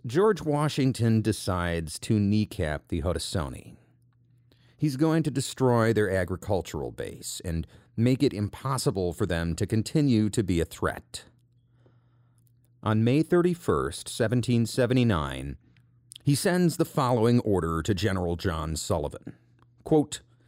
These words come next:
"The expedition you were appointed to command is to be directed against the hostile tribes of the Six Nations of Indians, with their associates and adherents.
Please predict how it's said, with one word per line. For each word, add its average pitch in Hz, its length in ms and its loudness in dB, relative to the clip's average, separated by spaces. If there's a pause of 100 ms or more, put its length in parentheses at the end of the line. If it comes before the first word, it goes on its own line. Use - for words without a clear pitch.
(760)
"The 165 180 0
expedition 190 680 2
you 170 100 6
were 143 160 6
appointed 160 500 2
to 143 200 4
command 127 560 4
is 104 140 -2
to 123 60 2
be 113 120 2
directed 127 500 2
against 120 380 0
the 101 80 -2
hostile 143 640 -2
tribes 123 540 2
of 107 100 0
the 120 80 2
Six - 340 -2
Nations 113 480 2
of 101 120 2
Indians, 71 720 -4
with - 140 -2
their 117 140 -2
associates 156 680 2
and 135 120 4
adherents. 87 680 -2